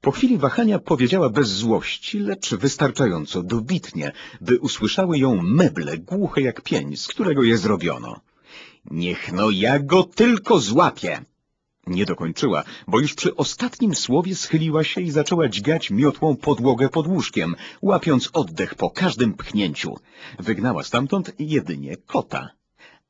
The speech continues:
Ani śladu tego urwisa! Stanęła w otwartych drzwiach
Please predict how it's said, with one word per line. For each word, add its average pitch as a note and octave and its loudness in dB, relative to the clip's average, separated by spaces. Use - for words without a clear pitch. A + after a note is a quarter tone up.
Ani C3+ 0
śladu A#2+ 0
tego D#3 4
urwisa! F3 2
Stanęła F2 -4
w E2+ -8
otwartych B2 -2
drzwiach E3 0